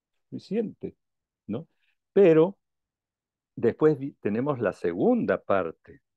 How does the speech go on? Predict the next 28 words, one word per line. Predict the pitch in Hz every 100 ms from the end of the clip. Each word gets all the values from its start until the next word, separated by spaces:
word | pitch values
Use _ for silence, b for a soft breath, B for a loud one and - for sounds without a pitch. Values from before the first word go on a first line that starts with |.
| _ _ _ -
que | 120
es | 135 - -
la | 113 110 117
que, | _ 127 120 127 143 _ _ _ _ _
este, | 107 95 _ - 104 98 98 92 92 90 87 _ _ _ - 113 - _ _ _ - _ _ _ _ _ _ -
que | 151
es | 180 -
en | 123
donde | 110 113 107
actúa, | 101 - 226 233 127 98
de, | 95 95
de, | 90 107 98 87
de, | 98 104 107 98
de, | 92 -
se | - 110
define | 98 98 - 233 190
lo | 113 92
que, | 104 92
lo | 95 98
que | 123
es | 117
este | 139 - 117
punto | - 131 123 113
que |
decía, | 101 90 - 104 95
¿no? | 98 143
La | 147
egoencia | 107 127 170 - 170 180